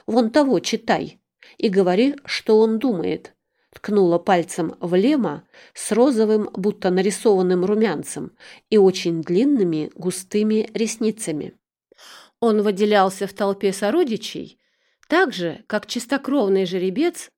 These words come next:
бросается в глаза в табуне помесей. И первый из всех лемов, что я встречала, обладал не просто красивой,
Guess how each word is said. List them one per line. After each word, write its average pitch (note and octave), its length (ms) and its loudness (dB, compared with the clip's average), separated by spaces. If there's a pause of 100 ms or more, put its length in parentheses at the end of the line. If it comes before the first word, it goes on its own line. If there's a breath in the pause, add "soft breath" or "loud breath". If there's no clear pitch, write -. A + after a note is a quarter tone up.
(100)
бросается C#4+ 800 -2
в G#3 60 -8
глаза A3 640 -2
в - 80 -20
табуне G3 500 0
помесей. A3+ 800 -4 (640 loud breath)
И A3+ 140 0
первый F#3 500 0 (140)
из G3 120 -4
всех - 440 -4
лемов, G3+ 560 0
что - 240 -6
я G#3 160 0
встречала, D#3+ 720 -8 (380 soft breath)
обладал G3 720 2 (280 soft breath)
не F#3+ 140 -2
просто A3 420 -2
красивой, G3+ 840 -4